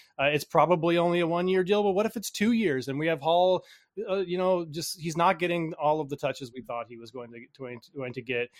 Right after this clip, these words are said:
uh, if Cook ends up there for at least this season, maybe two years. So those two things, like, combined,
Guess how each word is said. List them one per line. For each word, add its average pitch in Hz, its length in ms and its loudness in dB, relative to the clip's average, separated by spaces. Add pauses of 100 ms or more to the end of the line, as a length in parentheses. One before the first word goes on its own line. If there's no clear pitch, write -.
(260)
uh, 131 180 -2
if 139 160 -6
Cook - 240 -6
ends 120 200 -8
up 113 180 -8
there 110 420 -8
for 135 220 0
at 135 80 -4
least 170 220 2
this 151 180 2
season, 135 320 -4
maybe 123 260 -4
two 123 180 -12
years. 113 340 -12
So 139 240 0 (200)
those 196 180 8
two 208 160 4
things, 156 380 2
like, 143 220 6
combined, 131 480 0